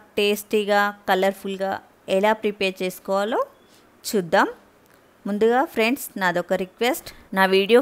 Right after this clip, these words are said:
ఫస్ట్ టైమ్ చూస్తున్నట్లయితే లైక్ చేయండి, మీకు నచ్చితే అందరికీ షేర్ చేయండి, సబ్స్క్రైబ్ చేసుకోండి, బెల్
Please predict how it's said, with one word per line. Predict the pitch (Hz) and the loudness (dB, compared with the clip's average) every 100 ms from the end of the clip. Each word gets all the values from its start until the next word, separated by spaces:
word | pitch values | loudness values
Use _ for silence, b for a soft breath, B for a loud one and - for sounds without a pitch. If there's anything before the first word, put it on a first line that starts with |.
| 254 | 4
ఫస్ట్ | 196 - | 2 0
టైమ్ | 233 254 226 | -2 0 -2
చూస్తున్నట్లయితే | 220 240 214 208 214 208 214 226 190 | -4 -4 -2 -2 0 0 0 4 4
లైక్ | 185 - - | 2 -2 0
చేయండి, | 233 226 220 226 233 202 | 0 0 -2 -4 -2 -4
మీకు | 185 185 | -4 -4
నచ్చితే | 185 - - 202 | -4 -4 0 0
అందరికీ | 185 202 202 214 | 2 -2 -2 -4
షేర్ | - 202 208 - | -2 0 -2 -2
చేయండి, | 220 214 208 214 208 - b b b - | -4 -4 -4 -6 -8 -18 b b b -2
సబ్స్క్రైబ్ | 220 196 - 233 220 214 208 | 0 0 -4 -2 -2 -2 -6
చేసుకోండి, | 202 - 202 202 208 196 _ _ _ _ - 196 | -6 -8 -6 -4 -6 -8 _ _ _ _ -4 0
బెల్ | 202 | 2